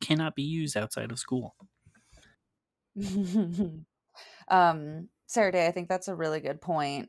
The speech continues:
Speaker 2: about Vernon being upset about, um, Harry tricking him or fooling him. And I think that's not something that I would have,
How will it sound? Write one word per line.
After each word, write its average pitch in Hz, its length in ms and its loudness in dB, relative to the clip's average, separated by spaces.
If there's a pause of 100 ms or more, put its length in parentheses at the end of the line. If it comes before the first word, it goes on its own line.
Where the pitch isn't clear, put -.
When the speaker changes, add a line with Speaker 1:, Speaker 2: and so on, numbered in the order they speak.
(120)
Speaker 2:
about 131 420 -4 (1900)
Vernon 156 600 -4 (240)
being 143 440 -2
upset 139 640 2
about, 127 440 0 (220)
um, 147 520 -4
Harry 147 680 -4
tricking 139 360 -8
him 160 380 -10
or 170 140 -10
fooling 143 400 -8
him. 165 320 -6
And 175 160 -4
I - 100 -4
think 160 280 -12
that's - 280 -6
not 170 220 -4
something 165 320 -2
that 151 100 2
I 147 100 2
would 147 140 -2
have, 147 260 -6